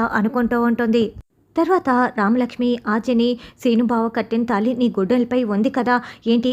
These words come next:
సీనుబావ అంటే నీకు ప్రేమ లేదా? ముందు ఆ తాళి గురించి, సీనుబావ గురించి ఆలోచించు, సీనుబావని దుబాయ్కి వెళ్లకుండా అడ్డుకో" అని చెప్పటంతో, "ఆ, సరే, సీను ఎక్కడా?" అంటూ ఆద్య గదిలోకి వస్తుంది. "అన్నీ సర్దుకున్నావా శ్రీను?" అని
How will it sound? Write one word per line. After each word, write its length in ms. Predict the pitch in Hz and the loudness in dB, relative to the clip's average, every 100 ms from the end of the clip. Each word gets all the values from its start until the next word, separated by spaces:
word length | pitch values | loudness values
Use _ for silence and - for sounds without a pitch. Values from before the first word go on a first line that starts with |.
| - | -2
సీనుబావ 460 | 240 226 233 226 220 | 0 0 0 0 0
అంటే 180 | 214 262 | 0 0
నీకు 260 | 247 247 | 0 -2
ప్రేమ 300 | 226 202 254 | -2 0 0
లేదా? 320 | 240 226 240 - - - | 0 0 0 -2 -4 0
ముందు 200 | 233 233 269 | 2 4 2
ఆ 60 | 240 | -2
తాళి 300 | 240 208 247 | -2 -2 -2
గురించి, 340 | 247 233 226 247 | -2 -2 -2 -4
సీనుబావ 500 | - 381 415 311 208 | -2 -2 0 0 0
గురించి 380 | 233 254 226 240 254 | 0 0 0 0 -2
ఆలోచించు, 540 | 202 233 247 247 240 233 | 0 0 0 -2 -2 -2
సీనుబావని 640 | - 226 240 233 220 247 247 | -2 0 0 2 2 0 0
దుబాయ్కి 460 | 269 370 330 - 277 | 0 2 0 0 -2
వెళ్లకుండా 520 | 202 202 254 247 247 - | -2 -2 -2 0 0 0
అడ్డుకో" 380 | 208 190 240 240 226 | -2 -2 -2 -2 0
అని 180 | 233 233 | -2 -2
చెప్పటంతో, 600 | - 202 240 247 226 240 240 - - 240 | -4 -6 -4 -2 0 -2 -4 -8 -4 0
"ఆ, 80 | 247 | 0
సరే, 280 | 226 214 247 202 | 0 0 0 2
సీను 300 | 359 392 392 | 0 2 0
ఎక్కడా?" 320 | 220 - 240 233 | -2 -2 -2 0
అంటూ 260 | 233 233 247 - | 0 2 0 0
ఆద్య 360 | 208 214 240 233 | -2 0 0 0
గదిలోకి 440 | 233 190 240 240 247 | -2 -2 -2 -2 -2
వస్తుంది. 480 | 240 233 254 240 233 - - - - - | -2 -2 -2 0 -2 -4 -12 -10 -8 -4
"అన్నీ 200 | 254 370 | 0 0
సర్దుకున్నావా 720 | 349 202 185 285 311 269 247 | 0 -2 0 0 0 2 0
శ్రీను?" 480 | 247 247 220 233 247 240 - | -2 0 2 2 2 0 0
అని 200 | 226 | 0